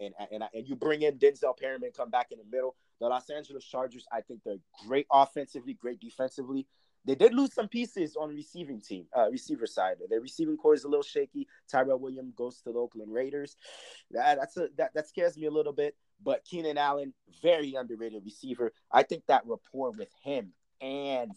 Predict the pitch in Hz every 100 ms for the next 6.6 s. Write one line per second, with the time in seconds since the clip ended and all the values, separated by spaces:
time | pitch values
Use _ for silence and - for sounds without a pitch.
0 | - 135 120 123 113 120 - 101 135 123
1 | 123 - _ - 120 165 120 - 214 -
2 | - 160 156 - 156 156 156 156 156 147
3 | 147 151 151 147 131 - 107 - _ _
4 | - 147 - 160 151 151 151 - - 151
5 | 156 160 151 - 131 95 - _ - 147
6 | 196 196 180 165 160 147